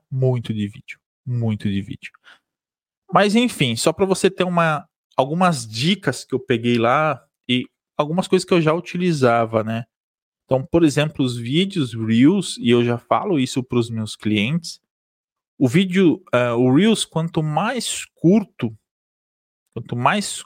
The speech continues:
curto e mais dinâmico for esse vídeo, melhor, tá? Isso prende a atenção das pessoas.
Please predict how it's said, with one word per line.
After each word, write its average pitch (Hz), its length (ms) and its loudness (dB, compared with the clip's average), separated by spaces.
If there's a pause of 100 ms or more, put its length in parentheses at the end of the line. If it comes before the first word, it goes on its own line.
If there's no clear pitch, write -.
curto - 520 -2 (140)
e 123 100 0
mais 139 560 0
dinâmico 175 960 0
for 110 300 -2
esse 98 260 -6
vídeo, 147 520 -2 (180)
melhor, 131 480 0 (800)
tá? 113 320 -2
Isso - 240 -10 (100)
prende 160 440 0
a 120 40 4
atenção 117 560 -8
das 113 200 -6
pessoas. - 600 -4